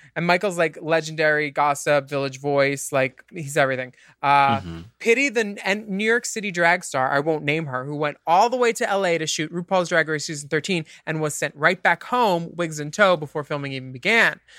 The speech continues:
Speaker 1: Challenge lost. I hear the producers found out that in her club act, the queen asks audience members for their phones and then does some comical tinkering, and as a result, everyone there on airdrop gets to see the person's nudes.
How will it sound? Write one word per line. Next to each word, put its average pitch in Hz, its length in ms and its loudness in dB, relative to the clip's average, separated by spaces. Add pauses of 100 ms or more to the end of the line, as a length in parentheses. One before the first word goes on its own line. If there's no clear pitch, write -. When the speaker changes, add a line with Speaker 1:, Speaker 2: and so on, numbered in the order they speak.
(120)
Speaker 1:
Challenge 143 440 -2
lost. 208 420 2
I 170 60 0
hear 185 160 0
the 160 40 -8
producers 196 440 -6
found 165 200 0
out 156 140 0
that 156 180 2
in 160 120 -8
her 147 120 -4
club 240 320 0
act, 147 240 4
the 160 60 -18
queen 165 300 -4
asks 147 360 -2
audience 175 380 0
members 147 240 -6
for 147 140 -4
their 143 100 -4
phones 220 420 0 (220)
and 160 120 -6
then 151 120 0
does 143 160 0
some 147 160 -10
comical 151 380 0
tinkering, 202 500 -2
and 165 100 -2
as 156 200 0
a 151 40 -6
result, 165 500 0
everyone 160 540 -2 (220)
there 151 260 2
on 147 100 0
airdrop 165 500 0
gets 143 160 -6
to 151 80 -6
see 143 180 -2
the 139 100 -2
person's 143 480 -8
nudes. 175 640 -2